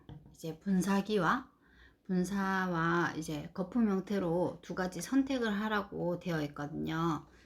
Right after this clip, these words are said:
근데 이전에 제가, 어, 분사기로 마무리하는 영상을 찍었더니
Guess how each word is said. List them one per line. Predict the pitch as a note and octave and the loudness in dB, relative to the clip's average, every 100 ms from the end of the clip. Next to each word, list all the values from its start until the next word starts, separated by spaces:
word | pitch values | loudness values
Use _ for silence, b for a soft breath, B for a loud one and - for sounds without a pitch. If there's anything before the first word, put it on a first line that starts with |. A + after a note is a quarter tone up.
| b - | b -4
근데 | F3+ | -2
이전에 | F3+ A3 G#3+ F#3 | 0 0 0 0
제가, | E3+ F3 E3 D3 - b b b b b - | 0 0 0 0 -6 b b b b b -6
어, | D#3+ D#3+ - | -2 -2 -2
분사기로 | G3+ G3+ A3+ B3 C#4 C4+ B3+ | 2 4 6 6 8 10 8
마무리하는 | F3 E3 G#3 G#3 G#3 A3 G#3+ | 6 4 6 4 4 4 4
영상을 | E3 E3+ F3+ F3 | 4 4 2 2
찍었더니 | - A3 - F3 A3 F3 - | 0 -4 -4 0 2 2 0